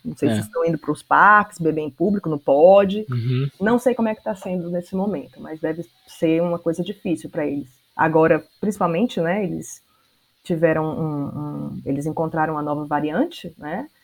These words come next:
Speaker 1: lá,
Speaker 2: É.
Speaker 1: e, enfim, não são tempos fáceis.
Speaker 2: É.
Speaker 1: Mas pelo menos eles têm vacina, né, e a gente
Speaker 2: É,
Speaker 1: não.
Speaker 2: torcer,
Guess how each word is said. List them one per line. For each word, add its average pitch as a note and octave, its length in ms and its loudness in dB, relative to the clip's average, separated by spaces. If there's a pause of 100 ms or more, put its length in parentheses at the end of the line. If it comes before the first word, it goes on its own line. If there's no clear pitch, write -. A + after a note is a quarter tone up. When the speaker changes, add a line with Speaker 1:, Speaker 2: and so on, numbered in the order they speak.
(280)
Speaker 1:
lá, C3 380 2 (160)
Speaker 2:
É. - 40 -12
Speaker 1:
e, C#3 640 -10
enfim, C3+ 340 -10 (240)
não E3 180 -4
são F3 180 -4
tempos E3 340 -8
fáceis. - 360 -12
Speaker 2:
É. C3+ 60 -4
Speaker 1:
Mas C4+ 160 2
pelo D#4+ 200 2
menos C#4+ 240 4
eles C#4+ 180 2
têm D4 120 -2
vacina, G3 460 0
né, F#3+ 260 -4
e F#3+ 80 -6
a F3+ 60 -2
gente E3+ 240 -4
Speaker 2:
É, F#3+ 160 10
Speaker 1:
não. - 60 4
Speaker 2:
torcer, F#3+ 680 8